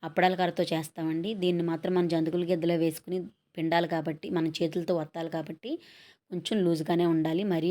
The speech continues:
లూజుగా కాకుండా, మరీ పలచగా కాకుండా, ఈ విధంగా వీడియోలో చూపించిన విధంగా ఉండాలి. ఈ విధంగా కలిపేసుకున్న తర్వాత జం-, జంతు గిద్దకి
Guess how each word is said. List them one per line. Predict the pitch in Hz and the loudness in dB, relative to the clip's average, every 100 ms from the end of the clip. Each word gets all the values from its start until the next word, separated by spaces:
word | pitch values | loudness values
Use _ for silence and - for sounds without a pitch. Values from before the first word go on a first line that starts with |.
| 196 | 2
లూజుగా | 180 170 165 170 | 4 2 0 -2
కాకుండా, | 170 160 170 196 254 | -2 -2 -2 -2 -2
మరీ | 180 170 202 | 0 0 0
పలచగా | 180 156 180 170 | 0 -2 -2 -2
కాకుండా, | 156 185 | -2 -4
ఈ | 190 | -2
విధంగా | 160 160 170 | -2 -2 -2
వీడియోలో | 175 160 170 170 | 0 2 2 0
చూపించిన | 170 160 160 156 | -2 -4 -4 -2
విధంగా | 156 156 160 175 | -2 -2 -2 -2
ఉండాలి. | 156 160 160 214 285 _ _ _ _ _ _ _ _ _ _ _ _ _ _ _ _ _ _ _ _ _ _ _ _ _ _ _ - | -2 -2 -4 -4 -6 _ _ _ _ _ _ _ _ _ _ _ _ _ _ _ _ _ _ _ _ _ _ _ _ _ _ _ -4
ఈ | 175 | 0
విధంగా | 170 175 196 | 0 0 0
కలిపేసుకున్న | 190 165 165 180 - 175 | 2 2 2 0 0 -2
తర్వాత | 165 160 156 196 | -2 -2 -2 -2
జం-, | 175 165 160 - 165 | 0 0 0 -6 -6
జంతు | 170 160 185 | -4 -2 -2
గిద్దకి | 170 175 156 156 214 | 0 -2 -2 -4 -6